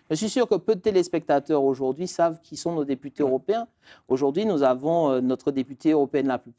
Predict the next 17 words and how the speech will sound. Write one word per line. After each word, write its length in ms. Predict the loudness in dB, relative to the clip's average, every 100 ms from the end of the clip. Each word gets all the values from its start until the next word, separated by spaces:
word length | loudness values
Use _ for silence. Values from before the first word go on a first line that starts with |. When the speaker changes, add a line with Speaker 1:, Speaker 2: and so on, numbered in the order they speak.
| -4
Speaker 1:
proche, 400 | -4 -4 -12 -10
Ma-, 200 | -8 -4
euh, 280 | -2 -2 -2
Maxette, 540 | -4 -6 -4 -6 -2 0
euh, 140 | 0
Pierre 220 | -2 -2
Bacas, 480 | -2 -2 -2 -4 -6 _ _ -20 _
qui 380 | -2 2 4 4
est, 60 |
euh, 440 | 2 0 -2 -6 -10 -10 0
notoirement, 880 | 2 2 2 2 2 2 4 4
euh, 80 | 2
Rassemblement 580 | 0 -2 -4 -4 -2 -2
National. 500 | -4 -4 -6 -6 -8 _ -14
Speaker 2:
Hmm. 120 | -14 -14 _ _ -2
Speaker 1:
Est-ce 180 | -2
que, 120 | 0